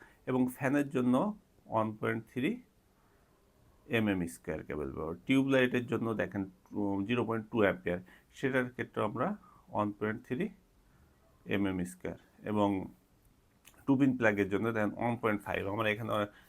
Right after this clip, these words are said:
ম্যাক্সিমাম পনেরো অ্যাম্পিয়ার লোড নিতে পারবে। এই ক্ষেত্রে আপনা-, আমরা ওয়ান পয়েন্ট থ্রি এমএম স্কয়ারের কেবল ব্যবহার করব, কোনো সমস্যা নেই। তো এখন দেখেন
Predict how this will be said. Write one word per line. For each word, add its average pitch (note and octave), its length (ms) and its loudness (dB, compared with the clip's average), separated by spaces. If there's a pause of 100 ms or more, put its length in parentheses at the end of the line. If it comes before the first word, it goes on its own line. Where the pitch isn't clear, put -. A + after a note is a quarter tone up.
(140)
ম্যাক্সিমাম G#2+ 420 0
পনেরো C#3+ 280 2
অ্যাম্পিয়ার E2+ 560 2
লোড E2+ 240 -2
নিতে E2 200 -6
পারবে। D#2 260 -4
এই D3+ 160 -2
ক্ষেত্রে B2+ 320 -4
আপনা-, G2+ 500 -4
আমরা G2 320 -6 (320)
ওয়ান G#2 200 0
পয়েন্ট G2 380 -4
থ্রি F#3+ 300 -4 (1040)
এমএম A2 380 2
স্কয়ারের F2+ 400 -4
কেবল F#2+ 400 -4 (320)
ব্যবহার G2 460 2
করব, - 380 -8 (380)
কোনো A2+ 200 0
সমস্যা G#2 400 -4
নেই। D#3+ 160 -4 (1120)
তো - 120 -6
এখন F3+ 320 2
দেখেন D3 380 0